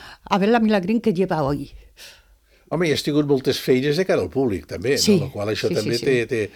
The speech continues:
Speaker 2: t'obligava, però, bueno, tu ho feies amb tota la naturalitat, arreglar-te, no?
Speaker 1: Sí, sí, yo he tenido
Speaker 2: Eh,
Speaker 1: la peluquería y, y, y me arreglaba para mí.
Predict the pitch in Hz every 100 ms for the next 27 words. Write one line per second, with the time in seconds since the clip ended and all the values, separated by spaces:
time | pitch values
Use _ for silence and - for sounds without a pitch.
0 | - - - 113 107 117 127 156 135 110
1 | 127 135 - 113 - 127 131 123 139 135
2 | 147 139 127 120 98 95 120 127 95 90
3 | - 82 78 90 127 - - 170 - 139
4 | 147 139 156 160 160 160 151 165 151 165
5 | 156 165 185 208 190 175 170 - - -
6 | - - - 185 175 - - 165 151 147
7 | 143 - - 175 156 147 143 143 151 147
8 | 170 160